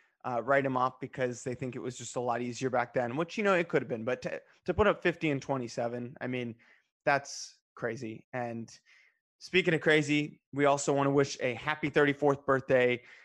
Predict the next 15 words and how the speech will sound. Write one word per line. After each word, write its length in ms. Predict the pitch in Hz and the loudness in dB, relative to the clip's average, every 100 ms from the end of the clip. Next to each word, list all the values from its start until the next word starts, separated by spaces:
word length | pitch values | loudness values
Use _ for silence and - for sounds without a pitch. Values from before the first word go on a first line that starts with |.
| _ | _
to 120 | 139 | -4
Usain 640 | 131 175 175 175 156 139 | 0 0 2 2 4 2
Bolt, 460 | 151 143 160 - - - _ _ | 4 4 4 -4 -16 -16 _ _
a 120 | - 147 | -2 0
regular, 560 | 117 175 165 147 135 | 4 4 6 4 4
it 100 | 123 | 2
seems 260 | - 135 127 | -4 -4 -2
like, 180 | 127 127 | 0 0
on 120 | 127 | -4
this 160 | 123 | -4
podcast, 560 | - 127 123 139 123 - | 0 0 0 -2 -2 -4
especially 500 | 107 - 151 - 143 | -8 0 0 0 -2
during 300 | 135 127 127 | 0 -2 -2
this 160 | 120 - | -6 -4
section. 440 | 120 - 135 123 | -4 -4 -8 -8